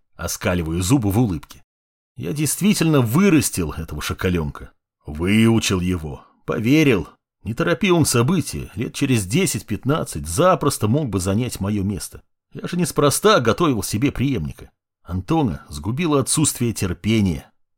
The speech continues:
И, наверное, умом я могу это понять.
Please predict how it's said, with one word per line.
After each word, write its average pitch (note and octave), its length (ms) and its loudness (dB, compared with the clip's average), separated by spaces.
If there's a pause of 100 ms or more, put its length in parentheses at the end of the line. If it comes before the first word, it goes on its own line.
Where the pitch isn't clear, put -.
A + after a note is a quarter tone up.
И, A#3 100 -6
наверное, F#3+ 480 2
умом E3 460 6
я D3+ 200 0
могу C#3 300 2
это - 140 -2
понять. G#2+ 420 -8